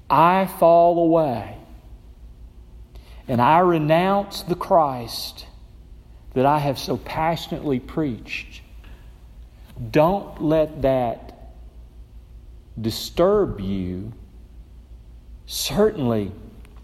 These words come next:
be broken for me. But that would only go to show I was just a show. That would go to show that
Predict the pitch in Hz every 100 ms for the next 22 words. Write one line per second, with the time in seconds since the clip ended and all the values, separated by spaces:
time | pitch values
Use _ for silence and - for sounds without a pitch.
0 | - 165 120 127 156 190 147 113 - 120
1 | 120 190 185 113 113 - - - - -
2 | - - - - - - - - - 143
3 | 185 214 226 196 180 160 151 156 139 127
4 | 120 - 190 196 120 120 - - - -
5 | - - - - - - - - - -
6 | 156 196 175 123 113 104 - 123 - 107
7 | - - 139 127 - - - - - -
8 | - - - - - 170 214 233 196 165
9 | 151 123 110 - 185 185 139 104 107 -
10 | - - - - - - - - - 139
11 | 202 175